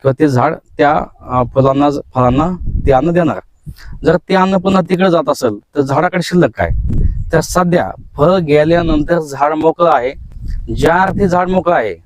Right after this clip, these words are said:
त्या अर्थी ते जे सगळं अन्न आहे, ते अन्न झाडामध्ये स्टोअर केलं जाईल, झाडामध्ये त्याचा साठा होईल आणि हाच साठा तुम्हाला वर्षभर जेव्हा जेव्हा झाडामध्ये काही अशी, अ, अवकाळी अवस्था येईल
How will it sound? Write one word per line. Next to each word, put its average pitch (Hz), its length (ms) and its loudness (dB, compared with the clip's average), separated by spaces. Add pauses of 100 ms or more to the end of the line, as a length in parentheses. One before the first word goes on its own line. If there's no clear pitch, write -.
(240)
त्या 151 120 2
अर्थी 165 380 0 (200)
ते 175 120 4
जे 185 180 2
सगळं 180 320 0
अन्न 170 200 2
आहे, 139 340 0 (560)
ते 160 60 2
अन्न 151 300 0
झाडामध्ये 147 580 -4
स्टोअर 160 220 0
केलं 135 180 -2
जाईल, 131 200 0 (260)
झाडामध्ये 147 440 -2
त्याचा - 180 -2
साठा 151 360 -2
होईल 139 200 -2 (520)
आणि 160 260 2
हाच - 360 -4
साठा 156 280 0 (440)
तुम्हाला 147 300 2
वर्षभर 170 480 0 (760)
जेव्हा 143 320 2
जेव्हा 156 560 2
झाडामध्ये 151 540 -2
काही 160 220 0
अशी, 170 460 -2 (120)
अ, 127 320 4
अवकाळी 143 360 0
अवस्था 143 360 2
येईल - 340 -2